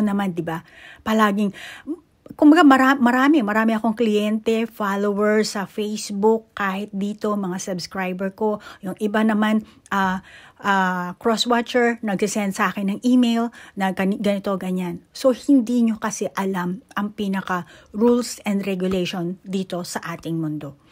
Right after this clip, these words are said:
Unang-una, kapag, kapag sinabi mong, ah, let's say, Kristiyano ka, ano? Kasi majority sa Pilipinas, mga Kristiyano. So, pag sinabi mong Kristiyano ka, dapat citizenship ka ng Kingdom of Heaven. Yun yun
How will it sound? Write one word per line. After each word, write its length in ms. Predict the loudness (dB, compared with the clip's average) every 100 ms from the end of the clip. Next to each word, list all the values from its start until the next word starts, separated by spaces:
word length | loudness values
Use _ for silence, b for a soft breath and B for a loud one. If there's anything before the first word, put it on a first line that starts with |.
| B 2
Unang-una, 580 | 6 8 6 6 4 0 B B
kapag, 320 | -12 -10 -6
kapag 240 | -2 -2 0
sinabi 420 | 0 2 4 4
mong, 300 | 4 2 -4 B B -2
ah, 500 | 0 0 -2 -6 -10 -4
let's 240 | -2 0
say, 160 | -2 -6 _
Kristiyano 460 | -4 -2 -2 -2
ka, 240 | -2 -4 -4
ano? 220 | -6 -8 _ -12
Kasi 180 | -4 -2
majority 480 | 0 0 -2 -2 -8
sa 160 | -8
Pilipinas, 560 | -4 -4 2 2 2 -4
mga 180 | -4 -4
Kristiyano. 540 | -10 -10 -6 -6 -8 -12 _ _ _ _ _ -20 -20 B B B
So, 80 | -4
pag 160 | -2 2
sinabi 400 | 4 4 4 4
mong 160 | 4
Kristiyano 480 | 2 -4 -4 -4 -4
ka, 160 | -4 -4
dapat 320 | -4 -4 -6
citizenship 880 | -4 -6 -6 -6 -4 -4 -4 -8 -10 -10
ka 240 | -10 -14 _ _
ng 380 | -2 0 -2 -6 _ _ _ b b 0
Kingdom 400 | 4 4 2 -2
of 140 | -6
Heaven. 420 | -4 -2 -4 -6 -10 _
Yun 240 | 6 8
yun 140 | 8